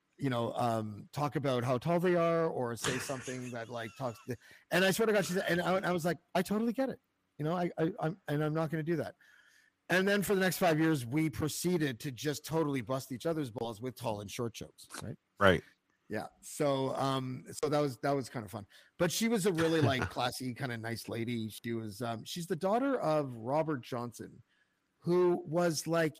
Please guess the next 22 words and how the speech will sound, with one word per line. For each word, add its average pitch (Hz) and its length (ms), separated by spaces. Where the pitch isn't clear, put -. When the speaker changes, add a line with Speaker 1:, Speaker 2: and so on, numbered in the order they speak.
Speaker 1:
a 156 200
really 185 640
big, 147 400
um, 120 400
union 135 500
guy, 98 440
um, 113 520
who 131 100
worked 135 260
with, 139 120
like, 110 200
Tommy 123 280
Douglas 98 380
and 80 100
stuff, - 220
right? 113 200
Like, 113 180
like, 113 240
that 117 160
was 113 200
Speaker 2:
No 175 220
shit. 185 300